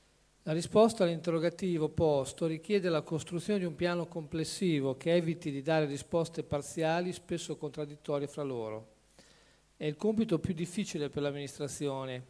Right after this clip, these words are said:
e noi l'abbiamo già verificato in questi primi mesi di lavoro, nei quali siamo stati soffocati dalla quotidianità, dalla necessità di affrontare e risolvere problemi sempre urgenti, ma slegati da una visione generale dello sviluppo della città,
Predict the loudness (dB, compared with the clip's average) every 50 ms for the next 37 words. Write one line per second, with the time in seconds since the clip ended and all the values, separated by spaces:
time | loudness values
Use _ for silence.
0 | -20 _ -14 -8 -6 -2 0 2 2 2 2 2 2 2 2 2 4 4 4 6
1 | 4 2 0 -2 -4 0 2 2 2 2 0 -4 -6 -4 -6 -6 -6 -6 -4 -4
2 | -4 -4 -2 -2 -2 -2 -2 -2 0 0 0 0 0 -2 -2 -2 -4 -6 -8 -12
3 | -18 _ _ _ _ _ _ _ _ _ _ _ _ -12 -10 -8 -2 2 4 4
4 | 4 2 -2 -6 -6 -4 -2 0 0 0 0 -2 -4 -4 -4 -4 -4 -6 -4 -2
5 | 0 0 0 0 0 0 0 0 0 0 -2 -4 -6 -4 -6 -6 -4 -4 -4 -6
6 | -4 0 0 2 2 2 -2 -6 -18 -20 -20 -20 -20 -20 _ _ _ _ _ -2
7 | 0 2 2 2 0 -2 -4 -4 -4 -4 -6 -4 0 2 4 4 4 2 2 0
8 | -2 -2 -2 -2 -6 -6 -4 -2 2 4 4 4 4 2 0 0 -2 -4 -4 -6
9 | -4 0 2 2 4 4 2 -2 -2 -2 -4 -4 -2 -2 -2 -2 -4 -6 -6 -6
10 | -6 -6 -8 -8 -8 -6 -8 -6 -6 -4 -4 -4 -4 -8 -10 -12 -14 -16 -16 -16
11 | _ _ _ _ _ _ _ _ _ -2 -2 -2 0 0 -2 -2 0 2 4 4
12 | 4 2 2 0 0 0 0 -2 -4 -4 -4 -6 -6 -6 -6 -4 -2 0 2 2
13 | 2 2 2 0 -2 -4 -4 -4 -4 -4 -6 -6 -6 -4 -4 -2 -2 -2 -4 -6
14 | -8 -12 -8 -4 -4 -4 -4 -6